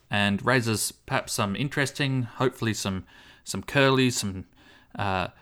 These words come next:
uh, many-faceted questions that can keep us and all of you, our listeners, busy for the next week thinking. So we're gonna start, uh, the story now. It's found in Luke sixteen. I'll start reading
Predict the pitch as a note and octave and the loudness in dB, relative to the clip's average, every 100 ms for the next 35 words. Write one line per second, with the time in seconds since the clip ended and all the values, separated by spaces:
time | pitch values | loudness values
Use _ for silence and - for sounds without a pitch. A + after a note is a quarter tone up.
0 | _ _ - G2+ F#2 - C3 C#3 C3+ - | _ _ -8 -4 -4 -4 0 2 2 0
1 | B2 - A2+ G#2 - C3+ A#2+ - A#2 A2+ | -2 0 0 0 -2 -2 0 0 2 2
2 | A2 - - - - G2+ A2+ G#2 C3+ C3 | 0 -6 -20 -20 -12 -8 -6 0 0 4
3 | A#2+ A#2 - - - _ - A#2 A2+ A2 | 4 4 -4 -10 -20 _ -4 2 4 4
4 | G2 - _ _ _ B2 A#2+ G#2 D3+ D#3 | 0 -10 _ _ _ 0 2 2 2 4
5 | G2 - G#2 G#2 - G#2+ G2+ - A#2 G#2 | 4 2 0 0 0 0 0 -2 -2 0
6 | G#2+ F#2+ G2 G2 - F#2+ - - - B2 | 0 0 -2 -2 -2 -4 -4 -20 -6 -2
7 | B2 F#2+ - _ - - - - - - | -2 -4 -12 _ -20 -20 -20 -20 -2 2
8 | A#2+ C#3 G#3 G3 - D3 C#3+ - - A#2 | 4 4 2 0 2 4 4 0 -4 2
9 | A2 G#2 G2 G#2+ - - F#2+ G2 G2+ F2+ | 4 4 4 0 0 -2 0 2 2 2
10 | A#2+ - A2+ - - C3+ C3 G#2+ G#2+ G#2+ | 0 2 0 0 0 2 4 4 2 0
11 | - - - A2 F#2+ F#2 C#3 - - - | -2 -6 0 0 0 -2 -6 -10 -16 4
12 | B2 B2+ - A#2 G#2+ A2 A2+ A2 F#2 A#2 | 4 4 4 4 4 4 4 4 4 -2